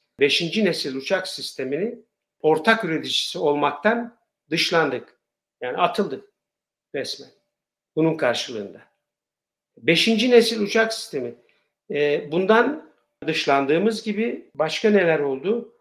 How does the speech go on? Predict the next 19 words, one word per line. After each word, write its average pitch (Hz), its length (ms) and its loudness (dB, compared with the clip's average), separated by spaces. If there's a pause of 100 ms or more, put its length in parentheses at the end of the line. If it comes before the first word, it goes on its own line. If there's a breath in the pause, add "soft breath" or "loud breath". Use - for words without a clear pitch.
(140)
Yaklaşık 180 680 0 (520)
on 254 340 10
bir 202 200 2
buçuk - 300 -8
milyar 165 380 0
dolarlık 139 540 0
benim 208 320 2
bildiğim, 127 520 -8 (1000)
e, 139 120 0
savunma 190 440 4
sanayi 139 600 2
yatırımından 175 840 0 (240)
olduk. 156 560 2 (600)
Onlar 151 380 2
da 135 60 -4
gitti. 143 500 -12 (240)
Birçok, 240 680 2
e, 165 160 0
parçasının 208 840 0